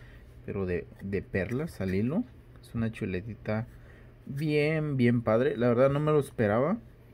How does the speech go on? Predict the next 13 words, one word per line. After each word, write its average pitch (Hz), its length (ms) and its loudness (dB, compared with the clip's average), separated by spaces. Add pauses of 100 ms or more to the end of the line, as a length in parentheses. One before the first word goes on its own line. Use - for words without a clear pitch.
(160)
Eh, 101 600 -2
me 123 180 4
gustó 107 360 0
bastante. 123 640 0 (1300)
Él 120 240 2
hace 123 280 -2
muchos 127 340 0
custom 120 380 -2
de 98 320 2
trocas 117 680 -2
y 87 380 -6
cosas 113 340 -6
así. 110 400 -4